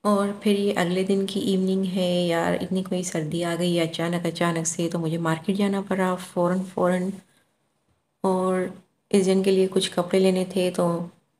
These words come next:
सोचा एक बार चक्कर लगा ही लेती हूँ, जितना स्टफ़ मिलता है ले आती हूँ, फिर आगे बंदा कहीं और से ही ले आएगा।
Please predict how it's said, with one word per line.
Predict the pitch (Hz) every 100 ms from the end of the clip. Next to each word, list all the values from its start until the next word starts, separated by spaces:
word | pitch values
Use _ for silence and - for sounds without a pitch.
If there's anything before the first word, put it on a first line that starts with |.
| -
सोचा | - 180 175 180
एक | 180
बार | 180 175
चक्कर | - 175 180
लगा | 165 160
ही | 160 175
लेती | 175 175 175
हूँ, | 175 170 170 165
जितना | 165 170 185 180
स्टफ़ | - 180 175
मिलता | 165 160 170
है | 170
ले | 165 165
आती | 165 165 170
हूँ, | 165 175
फिर | 170 165
आगे | 156 151 170 170 - _ _ _ _ _ _ _
बंदा | 180 180 180
कहीं | 180 190
और | 175 170
से | 170 185
ही |
ले | 180 165
आएगा। | 151 147 156 165